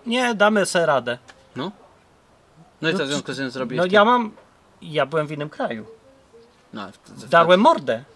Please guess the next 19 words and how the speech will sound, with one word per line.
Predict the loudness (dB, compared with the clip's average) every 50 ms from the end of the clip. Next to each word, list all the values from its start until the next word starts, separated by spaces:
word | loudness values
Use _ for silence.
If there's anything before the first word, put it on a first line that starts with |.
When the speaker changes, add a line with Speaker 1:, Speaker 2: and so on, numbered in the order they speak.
| _ _ -20 _
Speaker 1:
krzyczałem, | -18 -18 -10 -6 -4 -2 -2 -2 -4 -6 -8 -12
Speaker 2:
No | -14 -14
i | -14
co? | -12 -14 -14
Speaker 1:
mówiłem. | -12 -12 -10 -10 -12 -12 -14 -18 _ _ _ _ _ _ _ _ _ _ _ _ _
No | -12 -12 -12 -12
co, | -10 -10 -10 -8
pomogło? | -6 -6 -6 -6 -6 -8 -8 -10 -10 -12 -10 -10
Nie | -8 -8
ma | -8 -8 -10 -10
lockdownu, | -12 -12 -8 -6 -6 -6 -6 -6 -8
nie | -6
ma | -6 -6 -6
masek. | -6 -8 -10 -10 -12 -16 -16 -16
Speaker 2:
No | -20
tutaj | -20 -10 -8 -8 -6
też | -6 -6 -8 -8
nie | -10
ma. | -14